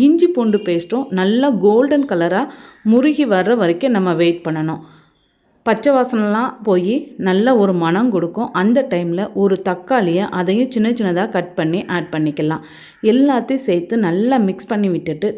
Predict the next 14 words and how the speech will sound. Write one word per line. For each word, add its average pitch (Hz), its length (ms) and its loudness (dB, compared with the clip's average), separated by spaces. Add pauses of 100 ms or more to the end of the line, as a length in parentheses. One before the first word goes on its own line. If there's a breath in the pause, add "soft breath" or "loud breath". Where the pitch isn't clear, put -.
(100)
தேவையான 226 480 2
அளவு 180 140 0 (100)
உப்பும் 262 340 -2
போட்டுட்டு, 170 440 -2 (460 loud breath)
இப்போ 285 180 -2 (160)
இது 226 200 2
கூட 190 240 2
நம்ம 196 260 0
மசாலாலாம் 185 580 -2 (120)
ஆட் 170 200 -4
பண்ணிட 170 320 0
வேண்டியதுதான். 156 460 -2 (1400 loud breath)
காஷ்மீர் 277 520 2
சில்லி 190 200 -2